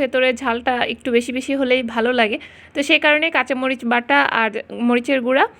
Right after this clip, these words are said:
দুটোই ব্যবহার করেছি। এবার আমি কিছুটা জিরার গুঁড়া এবং গরম মশলার গুঁড়া দিয়ে খুব ভালোভাবে কষিয়ে নিয়েছি। কষানো হয়ে গেলে আগে থেকেই আমি পরিষ্কার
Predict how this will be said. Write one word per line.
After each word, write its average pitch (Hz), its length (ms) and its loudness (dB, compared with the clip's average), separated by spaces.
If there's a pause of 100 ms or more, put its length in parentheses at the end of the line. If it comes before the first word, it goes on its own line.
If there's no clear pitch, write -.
(240)
দুটোই 269 300 2
ব্যবহার 247 360 2
করেছি। 226 280 -2 (720)
এবার 330 180 4 (140)
আমি 262 160 0 (100)
কিছুটা 294 320 2 (300)
জিরার 269 340 4
গুঁড়া 285 200 0 (160)
এবং 240 120 0 (100)
গরম 233 240 2
মশলার 277 400 -2
গুঁড়া 262 260 2
দিয়ে 269 240 -2
খুব 294 120 -4 (100)
ভালোভাবে 311 440 2 (100)
কষিয়ে 302 360 -2
নিয়েছি। 294 280 -2 (880)
কষানো 294 380 2 (100)
হয়ে 269 260 6
গেলে 262 180 4 (220)
আগে 277 240 -4
থেকেই 330 340 -2 (200)
আমি 254 200 0 (480)
পরিষ্কার 320 360 4